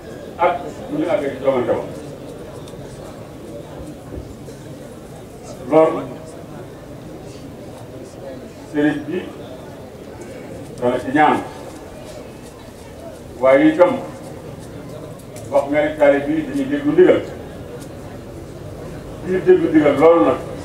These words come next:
ci la ñaan gi tàmbalee. Ci lu muy tàmbalee. Ni muy tàmbalee weesuwul.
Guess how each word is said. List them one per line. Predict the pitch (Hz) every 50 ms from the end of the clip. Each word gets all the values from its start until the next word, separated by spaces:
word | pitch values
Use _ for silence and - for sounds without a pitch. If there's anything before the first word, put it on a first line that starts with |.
| - - - - - - - - - - - - - - - - - - - - - - - - -
ci | -
la | 135 135
ñaan | 131 131 127 123 120
gi | 120 117 -
tàmbalee. | 127 117 - - - - - - - - - - - - - - - - - - - - - - - - - - - - - - - - - - - - - - 143 147
Ci | 165
lu | 165 165
muy | 156 147 147
tàmbalee. | 151 143 123 110 - - - - - - - - - - - - - - - - - - - - - - - - - - - - - - - - - - - - - - - - - - - - - -
Ni | 151 175
muy | 180 180 -
tàmbalee | - - 156 151 147 147 147 147
weesuwul. | 151 170 185 185 180 175 160 143 123